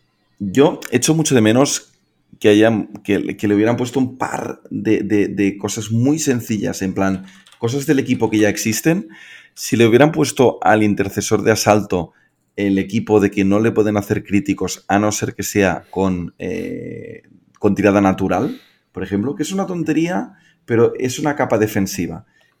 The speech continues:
Y le hubieran hecho al intercesor pesado, em, pf, me he vuelto a olvidar de cómo se llama la historia esta, el suspensor. Creo que con ese par de tonterías sería un poco más efectivo este kill team.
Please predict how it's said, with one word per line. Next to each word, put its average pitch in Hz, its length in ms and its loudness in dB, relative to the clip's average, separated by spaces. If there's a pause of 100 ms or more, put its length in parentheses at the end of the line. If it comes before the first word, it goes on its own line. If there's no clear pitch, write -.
(140)
Y 120 280 -2
le 117 100 2
hubieran 143 320 4
hecho 139 180 -2
al 127 120 2
intercesor 117 520 -2
pesado, 90 480 -6 (460)
em, 90 840 -2 (180)
pf, - 220 -12
me 95 120 0
he 98 40 4
vuelto 95 220 2
a 87 40 2
olvidar 85 260 0
de 85 100 -4
cómo - 140 -8
se - 120 -10
llama 73 200 -8
la 76 60 -8
historia - 280 -14
esta, - 220 -18 (300)
el 98 160 0
suspensor. - 720 4 (1500)
Creo 147 200 8
que 170 160 0
con 165 380 0
ese 151 300 4
par 139 240 6
de 131 160 6
tonterías 123 960 0
sería 120 360 2
un 123 180 2
poco 131 300 6
más 110 260 2
efectivo 90 460 -6
este - 180 -12
kill 80 160 -12
team. 80 180 -12